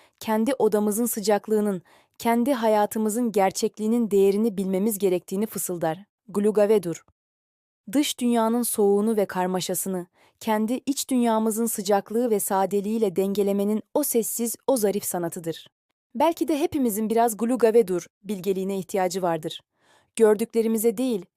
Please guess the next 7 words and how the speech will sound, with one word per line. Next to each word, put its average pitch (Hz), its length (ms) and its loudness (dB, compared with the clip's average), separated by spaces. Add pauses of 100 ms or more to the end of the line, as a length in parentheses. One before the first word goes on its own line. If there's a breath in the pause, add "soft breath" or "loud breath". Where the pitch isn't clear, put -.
hissettiklerimize 214 880 0
odaklanmak 175 840 -4 (180)
ve 196 80 2
en 240 220 2
önemlisi, 208 680 -2 (340 soft breath)
kendi 226 360 -2
penceremizin 202 720 -2